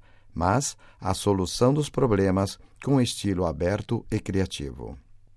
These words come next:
Em um sistema de comunicação, frisa o Papa, onde vigora a lógica de que uma notícia boa não desperta atenção e, por conseguinte,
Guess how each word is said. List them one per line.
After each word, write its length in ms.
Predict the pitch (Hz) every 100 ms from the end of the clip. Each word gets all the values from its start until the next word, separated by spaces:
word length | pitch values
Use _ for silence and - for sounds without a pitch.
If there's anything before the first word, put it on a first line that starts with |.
| _ -
Em 160 | 104
um 80 | 107
sistema 540 | 95 95 - 101 98 95
de 100 | 95
comunicação, 840 | 90 92 92 98 87 - 120 104
frisa 280 | - 87 80
o 60 |
Papa, 540 | 71 73 69 - 73 76 - -
onde 280 | 104 98 92
vigora 560 | 90 80 95 95 92
a 80 | 85
lógica 640 | 85 92 117 101 95 - 82
de 160 | 90
que 260 | - 87 85
uma 200 | 98 90
notícia 600 | 80 78 - 104 92 82
boa 420 | 69 85 104 92
não 180 | 85 107
desperta 600 | 110 92 - 98 95 -
atenção 600 | 78 73 65 - 107 92 - - - -
e, 60 | 98
por 180 | 98
conseguinte, 720 | - 90 98 87 95 - 82